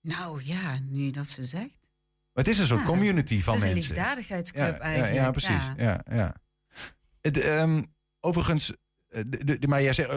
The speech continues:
Speaker 2: het antwoord op die vraag van jou is dus van, eh, het is wel, het is wel lastig vooral om jongeren te vinden, eh, of, of, of wordt daar, eh, wordt daar weinig op ingezet?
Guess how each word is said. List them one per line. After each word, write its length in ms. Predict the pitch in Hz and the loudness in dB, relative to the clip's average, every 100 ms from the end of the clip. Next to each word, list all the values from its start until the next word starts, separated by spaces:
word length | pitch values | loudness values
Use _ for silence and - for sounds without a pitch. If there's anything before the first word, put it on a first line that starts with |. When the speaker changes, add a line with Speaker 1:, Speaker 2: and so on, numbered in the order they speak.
| 135 | 0
Speaker 2:
het 180 | 135 | 0
antwoord 220 | 135 147 143 | 0 0 0
op 60 | |
die 100 | 127 | 0
vraag 280 | 123 143 143 | 2 2 2
van 120 | 143 | 2
jou 220 | 135 135 | 2 4
is 80 | 131 | 2
dus 220 | 120 131 | 2 0
van, 140 | - 123 | 0 0
eh, 240 | 123 117 120 | 2 0 -2
het 140 | 120 | 0
is 120 | 139 | 0
wel, 220 | 127 131 | 2 2
het 120 | 127 147 | 2 0
is 120 | 120 | 2
wel 140 | 131 | 2
lastig 380 | 131 139 - 127 | 2 0 0 -2
vooral 220 | 135 135 | 2 2
om 100 | 135 | 2
jongeren 360 | 131 139 127 131 | 2 2 2 2
te 120 | 131 | 0
vinden, 600 | - 135 147 151 - - | 0 0 0 -2 -4 -4
eh, 360 | 127 131 127 117 | 0 4 4 2
of, 140 | 120 | 0
of, 200 | - 131 | 0 0
of 140 | 131 120 | 2 2
wordt 160 | 131 | 2
daar, 220 | 135 123 | 2 0
eh, 160 | 104 123 110 | 2 0 0
wordt 160 | 120 | 0
daar 260 | 127 117 107 | 2 2 2
weinig 260 | 120 120 | 2 4
op 80 | - | 2
ingezet? 520 | 113 113 104 90 87 | 2 2 2 0 -4